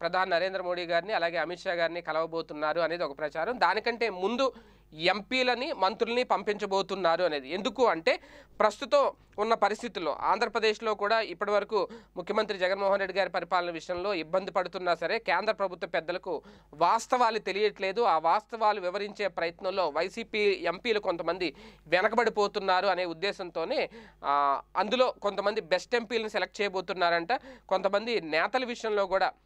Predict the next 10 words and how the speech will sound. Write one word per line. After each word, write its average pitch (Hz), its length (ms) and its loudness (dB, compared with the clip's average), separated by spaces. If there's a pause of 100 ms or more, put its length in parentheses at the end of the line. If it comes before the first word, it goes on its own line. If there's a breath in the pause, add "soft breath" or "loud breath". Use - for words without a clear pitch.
(240)
ఆ, 156 200 2
ముఖ్యమంత్రి 202 440 -4
జగన్మోహన్ 190 440 0
రెడ్డి 175 160 -4
గారు 180 160 0
సానుకూలంగా 180 600 0
ఉన్నా 170 180 2
సరే 185 340 0
పరిస్థితులు 202 520 -2
మాత్రం 196 380 2